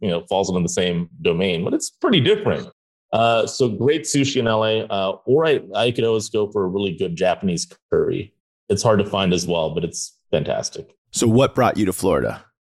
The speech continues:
Speaker 1: Just wanna be close to water, and I wanna be close to water that you could actually go into. You know, after being in L A for thirty years, I'd probably been to the beach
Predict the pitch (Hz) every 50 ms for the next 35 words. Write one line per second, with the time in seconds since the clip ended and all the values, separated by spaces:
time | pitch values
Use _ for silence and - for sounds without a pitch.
0 | _ _ - 123 - - - 101 104 110 113 110 117 107 - - 117 117 - -
1 | 117 101 104 110 127 147 170 160 120 117 117 123 127 127 117 120 120 120 120 117
2 | - - - 107 95 98 104 107 110 110 110 101 98 95 80 87 98 85 - 87
3 | 90 98 98 - - 95 87 85 92 87 87 92 95 107 101 - - 82 - -
4 | - - _ _ _ _ _ - 131 123 120 120 117 131 127 - 143 127 110 113
5 | 123 123 123 117 107 110 104 104 110 110 110 107 - 104 98 98 - 101 101 101
6 | 98 98 104 104 98 92 87 90 82 - - 101 98 95 87 90 90 82 85 82
7 | 78 - 90 87 87 - - - -